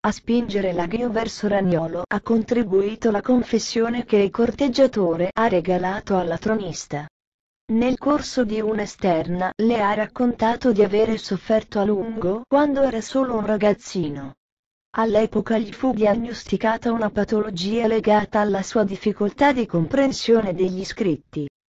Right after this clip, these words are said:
Da qui parte delle insicurezze che si porterebbe addosso ancora oggi.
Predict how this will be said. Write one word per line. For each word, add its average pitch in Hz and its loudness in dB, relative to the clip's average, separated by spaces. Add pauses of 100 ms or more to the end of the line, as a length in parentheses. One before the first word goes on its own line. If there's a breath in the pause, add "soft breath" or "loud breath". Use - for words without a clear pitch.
(400)
Da 185 0
qui 196 2
parte 269 2
delle 190 0
insicurezze 190 -4
che 220 0
si 226 -2
porterebbe 233 0
addosso 208 0
ancora 240 0
oggi. 139 -8